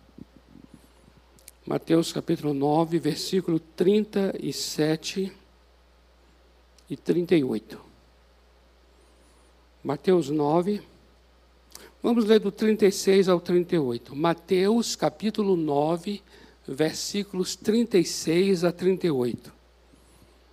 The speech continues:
Diz assim, "Vendo ele as multidões", tá falando de Jesus aqui, ó. Jesus vendo as multidões, entendeu, amados?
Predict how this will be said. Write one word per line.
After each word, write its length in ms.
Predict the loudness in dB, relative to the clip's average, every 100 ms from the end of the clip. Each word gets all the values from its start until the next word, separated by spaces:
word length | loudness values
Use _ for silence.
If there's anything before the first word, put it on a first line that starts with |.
| _
Diz 220 | -6 -2 0
assim, 400 | 0 0 -4 -4 -18 -20 -20 -20 -20 -12
"Vendo 800 | -8 -4 2 6 8 8 8 10
ele 340 | 10 10 8
as 220 | 8 6 4
multidões", 1200 | 2 4 4 2 4 4 4 2 -2 -6 -10 -14 _
tá 100 | -8
falando 280 | -4 2 2
de 100 | 4
Jesus 500 | 4 4 4 2 2
aqui, 240 | -2 -2 -2
ó. 140 | -2 -4
Jesus 560 | 2 2 4 2 2
vendo 320 | 4 4 6
as 140 | 4 4
multidões, 1000 | 4 2 2 2 2 2 0 -4 -12 -10
entendeu, 440 | -6 -2 4 4
amados? 600 | 4 2 -4 -10 -20 -20